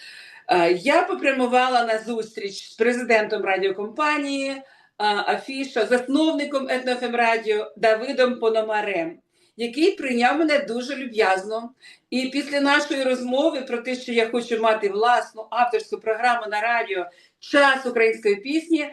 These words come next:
на другий день він мені вже надав ефірний простір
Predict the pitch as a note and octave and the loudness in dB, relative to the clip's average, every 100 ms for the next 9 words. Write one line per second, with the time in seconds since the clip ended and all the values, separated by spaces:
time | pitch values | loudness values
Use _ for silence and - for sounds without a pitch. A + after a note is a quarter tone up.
0 | - _ - A3+ A#3 A#3+ A3 A3 A3+ A#3+ | -16 _ 0 0 2 0 0 0 2 2
1 | A#3 - _ B3+ A#3+ A3+ A3 F#3 A3 G#3+ | -2 -14 _ 0 2 2 0 2 0 0
2 | F#3 G#3+ G#3+ - G3 G3 A3 F#3 F3 F3 | 2 2 0 -6 -8 -2 0 0 -2 -2
3 | B3 D4 D4 C#4+ C#4 | -4 -4 -4 -6 -6